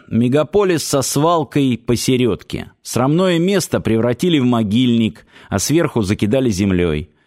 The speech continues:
Самые ушлые и предприимчивые тут же по соседству возвели элитное жилье.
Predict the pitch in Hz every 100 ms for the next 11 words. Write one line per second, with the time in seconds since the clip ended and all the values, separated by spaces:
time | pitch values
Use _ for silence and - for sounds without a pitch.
0 | _ _ - - 143 143 139 - 175 156
1 | - 117 101 - 120 113 - 110 - 135
2 | 170 160 - 190 202 190 - 165 135 -
3 | 120 127 - 170 - 139 123 117 110 117
4 | 135 156 - 127 131 135 - 127 120 104
5 | 127 127 120 92